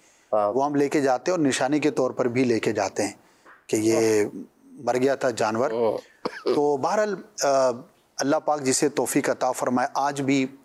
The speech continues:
Speaker 2: امانت کا خیال رکھنے والے بھی ہیں، لیکن ایک بڑی تعداد ہے جو خیانت کرتے ہیں۔ جو ایسا معاملہ کرتے ہیں تو انہیں اللہ پاک کی بارگاہ میں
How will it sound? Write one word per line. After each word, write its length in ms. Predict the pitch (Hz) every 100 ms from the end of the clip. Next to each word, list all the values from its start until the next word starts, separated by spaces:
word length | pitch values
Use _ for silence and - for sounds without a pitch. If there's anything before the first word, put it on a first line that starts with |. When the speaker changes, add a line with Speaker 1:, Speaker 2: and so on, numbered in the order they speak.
| _ -
Speaker 2:
امانت 680 | 120 120 123 135 139 - -
کا 80 | 135
خیال 360 | 131 120 117
رکھنے 220 | 101 120
والے 280 | 127 127 123
بھی 160 | 117 120
ہیں، 180 | 113 117 - - - _
لیکن 220 | 113 110 113
ایک 140 | 107
بڑی 320 | 101 123 160
تعداد 440 | 156 123 113 120 117
ہے 200 | 110 120 - -
جو 140 | 117 113
خیانت 460 | - 104 107 104
کرتے 360 | - 101 - 107
ہیں۔ 80 | 113
جو 140 | 110
ایسا 240 | 120 - 131
معاملہ 280 | 135 143 143
کرتے 420 | - 117 151 135
ہیں 100 | 127 - - - - _
تو 80 | - -
انہیں 180 | 131 120
اللہ 140 | 110 -
پاک 180 | 113 104
کی 100 | 117
بارگاہ 380 | 107 104 123 110
میں 160 | 113